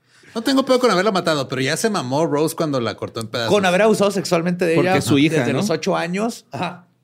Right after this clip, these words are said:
Speaker 2: Pero ¿cómo, cómo la corta en pedazos,
Speaker 3: Es
Speaker 2: güey?
Speaker 3: tu hija, pendeja.
Speaker 2: Sí, es
Speaker 3: No se
Speaker 2: casi
Speaker 3: corta el cadáver de tu hija.
Speaker 2: No, ese se envuelve bonito
Speaker 3: Mientras
Speaker 2: en papel craft.
Speaker 1: <laughs> Qué
Speaker 2: Sí,
Speaker 1: pedo,
Speaker 2: no,
Speaker 1: güey.
Speaker 2: güey, para que veas el nivel de psicopatía que tenían estos dos, güey.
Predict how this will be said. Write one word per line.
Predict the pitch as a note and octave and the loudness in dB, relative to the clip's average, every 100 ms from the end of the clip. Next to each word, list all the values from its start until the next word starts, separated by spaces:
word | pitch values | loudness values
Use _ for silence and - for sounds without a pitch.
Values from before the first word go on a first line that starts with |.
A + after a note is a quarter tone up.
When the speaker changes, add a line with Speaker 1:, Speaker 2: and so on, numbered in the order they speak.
| - | -4
Speaker 2:
Pero | E3+ C#3 | -2 -2
¿cómo, | - E3+ G#3+ G#3+ - | -6 -8 -6 -6 -8
cómo | - _ - | -18 _ -20
la | - | -20
corta | - - - | -20 -20 -20
en | - | -20
pedazos, | - - - - - - _ B2 | -20 -20 -20 -20 -20 -20 _ -18
Speaker 3:
Es | - | -12
Speaker 2:
güey? | - | -4
Speaker 3:
tu | F#3 | 0
hija, | A3 G#3 A#3+ | 0 0 -4
pendeja. | A3+ A3+ A3+ A3 A3+ A3 G#3+ - _ | -2 -2 -2 -4 -4 -4 -6 -10 _
Speaker 2:
Sí, | - - - D#3 F3 F3 | -14 -14 -10 -6 -4 -4
es | D3 | -2
Speaker 3:
No | E3+ | 0
se | B3 | 0
Speaker 2:
casi | - | 0
Speaker 3:
corta | A#3+ C4 | 2 2
el | B3+ | 2
cadáver | G3+ D3+ G#3 A#3 | 0 2 2 4
de | G#3 | 4
tu | F#3 C3+ | 4 4
hija. | E3 F3 G3+ G3+ | 4 2 0 0
Speaker 2:
No, | D#3+ F3 F3 F3+ | -2 -4 -2 -2
ese | F3+ F3 | -4 -8
se | - F3 | -8 -6
envuelve | A#2+ B2 C#3+ D3+ | -4 -2 -2 -2
bonito | D#3 C#3+ D#3 D3+ C#3+ | 0 2 4 4 2
Speaker 3:
Mientras | C3+ | 0
Speaker 2:
en | |
papel | A#2+ C3+ | 0 -4
craft. | C3+ C#3+ C#3 G#2 - | -6 -8 -8 -12 -14
Speaker 1:
<laughs> | - _ _ _ _ _ _ _ _ _ _ _ _ _ _ | -20 _ _ _ _ _ _ _ _ _ _ _ _ _ _
Qué | - - | -20 -6
Speaker 2:
Sí, | E3+ | -2
Speaker 1:
pedo, | E3+ | 2
Speaker 2:
no, | F3+ | 2
Speaker 1:
güey. | G#3 | 2
Speaker 2:
güey, | E3 | 2
para | D#3+ C#3 | 0 0
que | E3 | -2
veas | E3 | -2
el | A3+ G3+ | -4 0
nivel | F#3+ D3+ F#3 G#3 A3+ - | 0 0 -2 -2 -4 -8
de | F#3+ F#3+ | -6 -6
psicopatía | - - F3+ - - E3+ E3 E3 | -6 -12 -14 -14 -10 -6 -6 -6
que | E3 | -8
tenían | D3+ C3+ | -8 -8
estos | D3 C#3+ C#3 | -10 -12 -12
dos, | C3+ - | -12 -14
güey. | C3+ | -18